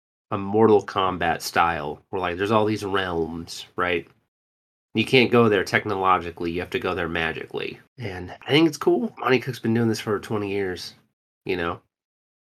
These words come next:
I think it's cool to see him be able to still kinda, like, get these things made. And I also think it's interesting to see someone whose sensibilities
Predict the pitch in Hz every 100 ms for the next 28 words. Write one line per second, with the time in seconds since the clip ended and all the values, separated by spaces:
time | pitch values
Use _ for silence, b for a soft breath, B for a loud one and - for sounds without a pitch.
0 | - - 123 123 113 - 120 101 110 98
1 | 87 92 104 98 95 87 - _ _ _
2 | _ _ _ _ 104 113 101 104 104 90
3 | - 101 - 104 92 85 - - - _
4 | _ _ _ _ _ _ _ 107 95 101
5 | - - 104 98 90 87 87 98 104 -
6 | _ - 127 135 143 147 143 131 139 117
7 | 110 120 101 - 110 113 107 104 101 107
8 | - 110 104 101 104 104 101 95 85 -